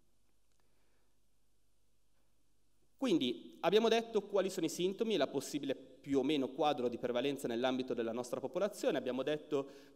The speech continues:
quali sono i possibili meccanismi fisiopatologici, gli ultimi tre minuti li dedico a quelli che sono invece gli obiettivi della gestione del paziente con long covid.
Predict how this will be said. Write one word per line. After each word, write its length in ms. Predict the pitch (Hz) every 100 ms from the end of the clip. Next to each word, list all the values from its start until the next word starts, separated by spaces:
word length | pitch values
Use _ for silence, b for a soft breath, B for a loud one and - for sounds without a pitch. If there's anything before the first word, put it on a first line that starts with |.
| -
quali 300 | 185 180 175
sono 280 | - 247 196
i 60 |
possibili 420 | 143 131 170 156
meccanismi 480 | 139 135 160 170 165
fisiopatologici, 800 | - 147 170 196 233 226 226 180
gli 60 | 165
ultimi 280 | 175 175
tre 180 | 170 202
minuti 500 | 214 208 214 233 226 175
li 140 | 226
dedico 460 | 175 180 226 254 -
a 120 | 170
quelli 320 | 170 202 165
che 120 | 226
sono 260 | 220 190 202
invece 600 | 170 160 165 185 180 -
gli 120 | 151
obiettivi 920 | 175 165 185 185 - 214 214 214 - -
della 280 | 139 139 127
gestione 640 | 147 - - 127 117 123
del 160 | 120
paziente 440 | 120 127 107 98 117
con 160 | 117
long 160 | 104 104
covid. 440 | - 90 - -